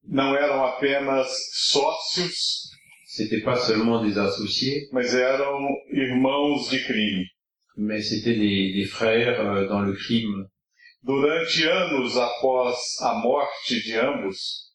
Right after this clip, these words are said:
Speaker 2: Et quel-, pendant plusieurs années après leur mort, de, des deux,
Speaker 1: Eles ouviam a-, as vozes dos que foram por eles acusados.
Speaker 2: Et ils ont entendu les voix de ceux qu'ils avaient accusés.
Speaker 1: Que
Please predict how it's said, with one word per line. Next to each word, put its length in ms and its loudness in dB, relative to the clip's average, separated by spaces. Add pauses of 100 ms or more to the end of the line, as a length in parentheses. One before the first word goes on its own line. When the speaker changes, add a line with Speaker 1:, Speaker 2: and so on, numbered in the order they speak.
(160)
Speaker 2:
Et 260 -4
quel-, 200 0 (840)
pendant 340 4
plusieurs 380 2
années 280 2
après 260 0
leur 240 2
mort, 500 2 (160)
de, 340 -4
des 120 -2
deux, 360 0 (400)
Speaker 1:
Eles 440 0
ouviam 520 2
a-, 360 2
as 220 -2
vozes 580 2
dos 200 -2
que 100 -4
foram 680 2 (100)
por 220 0
eles 460 0
acusados. 880 -2 (320)
Speaker 2:
Et 280 0
ils 140 0
ont 120 4
entendu 320 2
les 160 4
voix 240 4
de 60 4
ceux 320 2
qu'ils 280 2
avaient 220 4
accusés. 520 -2 (640)
Speaker 1:
Que 440 0